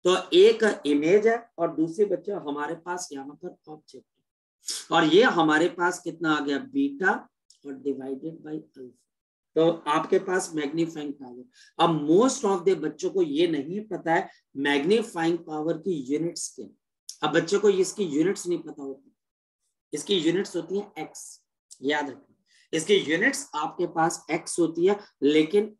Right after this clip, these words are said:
this is dimensionless। ये point को याद रख लेना, ये बहुत कम बच्चों को पता होता है। क्या कि magnifying power of microscope की unit आपके पास किसके बराबर है? X के बराबर।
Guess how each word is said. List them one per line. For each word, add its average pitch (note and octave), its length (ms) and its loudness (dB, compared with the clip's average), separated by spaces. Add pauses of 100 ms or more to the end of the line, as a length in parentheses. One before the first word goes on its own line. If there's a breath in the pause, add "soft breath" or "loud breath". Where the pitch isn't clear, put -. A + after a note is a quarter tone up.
(240)
this G3+ 200 2 (140)
is E3 200 -6 (340)
dimensionless। C3 840 -16
ये D3+ 120 0 (120)
point F3 420 0
को F#3+ 160 0
याद D#3+ 400 0
रख F#3+ 200 -6
लेना, F#3+ 340 0 (260 loud breath)
ये D#3 100 -2
बहुत C#3+ 500 -8
कम F#3+ 160 -6
बच्चों E3 300 -10
को D#3+ 140 -8
पता D3 280 -18
होता B2+ 200 -18
है। - 540 -20
क्या D#3+ 180 2 (300 loud breath)
कि F3+ 100 8
magnifying F#3+ 760 0
power E3 320 -2
of F3+ 180 -6 (120)
microscope E3 720 -2
की E3 80 -2 (120)
unit E3 260 -4
आपके D#3+ 280 -8
पास D#3+ 320 -12
किसके D#3 300 -10
बराबर D3 380 -10
है? G#3+ 120 -10 (120)
X - 260 -16
के G3 160 -2
बराबर। - 600 -18